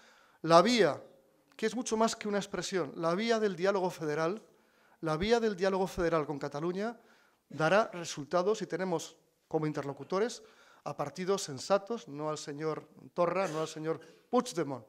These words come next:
Por tanto, es un reto fantástico. Ya sabemos que podéis estar algo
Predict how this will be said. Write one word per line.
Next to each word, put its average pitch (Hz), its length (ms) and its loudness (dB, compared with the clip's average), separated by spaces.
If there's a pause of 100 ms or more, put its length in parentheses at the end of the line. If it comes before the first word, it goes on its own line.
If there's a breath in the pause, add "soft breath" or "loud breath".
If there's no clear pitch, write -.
(480 soft breath)
Por 165 120 -6
tanto, 202 360 4
es 233 240 -2
un 202 160 -2
reto 226 360 0
fantástico. 135 720 -8 (640)
Ya 185 100 2
sabemos 190 400 2
que 165 120 -2
podéis 165 320 -2
estar 175 240 2
algo 170 420 0